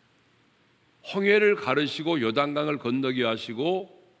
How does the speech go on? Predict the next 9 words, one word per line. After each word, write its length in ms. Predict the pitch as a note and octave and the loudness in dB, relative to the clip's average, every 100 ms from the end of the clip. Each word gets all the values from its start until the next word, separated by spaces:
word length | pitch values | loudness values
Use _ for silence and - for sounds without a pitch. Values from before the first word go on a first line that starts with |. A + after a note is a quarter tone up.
| - | -6
아모리 460 | G#2+ A#2 C3+ D3+ | -2 0 0 0
저편에, 580 | D3+ G#2+ - B2 C3 D3 - - _ A2+ | -2 -6 -6 -4 -2 -4 -8 -20 _ -4
요단 240 | B2 D3+ | -2 -2
저편에 400 | C3 C3 D3+ C#3 | -2 -4 -4 -2
있는 420 | C3 D3+ D3+ F2 - _ _ _ _ _ | 0 0 -2 -6 -12 _ _ _ _ _
그 200 | - E3+ | -2 -2
아모리 460 | A2+ A#2+ C#3+ D#3+ E3 | 0 0 0 2 2
왕들을 1080 | B2+ B2 C#3+ C#3 C3+ A#2 C#3+ F#3 A2+ F2 - _ _ _ _ _ | 4 4 2 0 0 0 2 2 0 -4 -16 _ _ _ _ _
진멸하신 840 | - D3 D3 C3+ A2+ G#2 - F2 | -10 -8 -4 -4 -4 -6 -12 -14